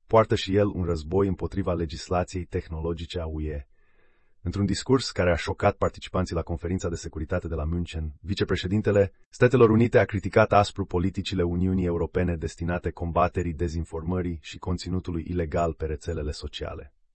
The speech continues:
Remarcile sale au fost cel mai puternic avertisment al sua împotriva reglementărilor tehnologice europene de până acum, după săptămâni de retorică tot mai ostilă din partea președintelui Donald Trump,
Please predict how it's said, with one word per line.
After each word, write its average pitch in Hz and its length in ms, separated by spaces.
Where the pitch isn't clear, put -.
Remarcile 104 480
sale 104 260
au 95 60
fost 95 220
cel 107 120
mai 98 120
puternic 98 440
avertisment 87 680
al 80 100
sua 85 440
împotriva 85 500
reglementărilor 82 720
tehnologice 80 580
europene 80 480
de 76 100
până 87 240
acum, 78 440
după 95 220
săptămâni 104 460
de 95 80
retorică 90 500
tot - 260
mai 90 160
ostilă 90 420
din 82 140
partea 87 300
președintelui 80 580
Donald 78 360
Trump, - 400